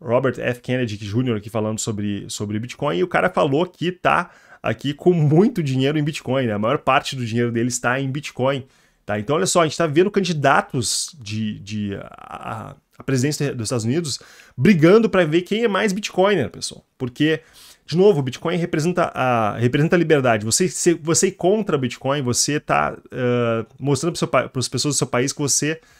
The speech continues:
não apoia a liberdade, tá? Quem fala que Bitcoin é, é dinheiro pra criminosos, et cetera, é, é aquela narrativa que eles tentam criar pra, pra, né, pra dizer que, não, você não pode ter um dinheiro livre, você tem que ter, usar o nosso dinheiro, tá?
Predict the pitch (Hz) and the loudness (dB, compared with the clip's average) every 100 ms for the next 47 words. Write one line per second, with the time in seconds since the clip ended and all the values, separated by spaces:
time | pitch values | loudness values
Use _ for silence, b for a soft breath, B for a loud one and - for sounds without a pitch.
0 | b b 127 151 165 165 147 147 139 135 | b b -2 2 2 4 4 4 4 2
1 | 110 98 95 - - 107 170 - 160 160 | 2 0 -2 -10 -10 -6 -4 2 2 2
2 | 143 - 135 135 117 - 101 104 117 117 | -4 -6 -6 -4 -4 -4 -8 -6 -6 -6
3 | 120 104 95 127 127 107 101 - 131 151 | -6 -6 -6 -4 -4 -4 -6 -6 -6 -4
4 | 131 110 120 b b b b - - 151 | -6 -4 -6 b b b b -4 2 2
5 | 147 131 151 147 - 143 131 127 117 131 | 4 0 0 -2 -2 -6 -2 2 4 4
6 | 127 123 113 104 - _ 104 104 95 95 | 2 2 2 0 -6 _ -8 -6 -6 -6
7 | 110 120 123 b b b b _ 120 117 | -6 -4 -6 b b b b _ -2 0
8 | 117 107 139 - 143 135 143 123 101 117 | 0 0 -2 -2 -2 0 2 0 0 -2
9 | 143 123 147 135 147 123 139 117 123 107 | -2 2 2 2 -2 2 2 2 2 0
10 | 92 92 - 127 123 127 113 120 135 127 | -4 -10 -8 -8 -6 -4 0 2 2 0
11 | 127 - 104 107 90 - _ - | -4 -6 -8 -6 -8 -10 _ -16